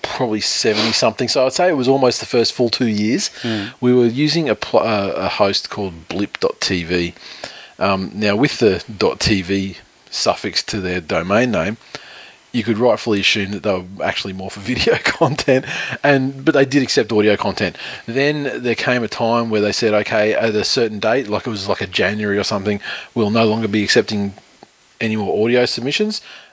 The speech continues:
Speaker 1: and that's, that was fine. Um, but, you know, well, you know, thanks for, thanks for fucking giving us no money to host your shit for two years, but, um, we'll be stopping audio. Uh, so that's fine. So that's when we found the current host,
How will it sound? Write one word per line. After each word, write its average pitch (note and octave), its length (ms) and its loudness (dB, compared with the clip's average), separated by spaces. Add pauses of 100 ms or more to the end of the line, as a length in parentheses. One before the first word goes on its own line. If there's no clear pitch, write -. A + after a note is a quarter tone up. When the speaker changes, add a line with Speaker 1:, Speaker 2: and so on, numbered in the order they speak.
(100)
Speaker 1:
and C#3 160 0
that's, - 220 -2
that A#2+ 180 0
was G2 140 -4
fine. A#2 300 2
Um, G#2 220 2
but, A2+ 220 0
you A2+ 100 0
know, A2 220 4 (600)
well, A2 160 -8
you A2+ 120 -4
know, C#3 320 -2
thanks G#2+ 200 4
for, G#2+ 120 -8
thanks A2+ 260 0
for G2 160 0
fucking F#2+ 460 0 (400)
giving A2 180 -2
us G#2 100 -4
no A2 140 2
money A2 380 2
to G#2 380 2
host A2+ 220 2
your - 60 -4
shit D3 160 2
for - 100 -10
two D#3 140 2
years, G3+ 260 2 (520)
but, A2+ 180 6
um, A2 180 4
we'll A2 120 -2
be G2 100 -2
stopping G#2 500 0
audio. G#2 360 2 (260)
Uh, G#2 100 0
so C#3+ 220 2
that's C#3+ 140 0
fine. B2 220 2
So C3+ 100 0
that's A#2+ 100 0
when B2+ 60 -4
we A2+ 80 -4
found G#2 200 0
the G2 40 -4
current F#2 260 0
host, E2 280 -4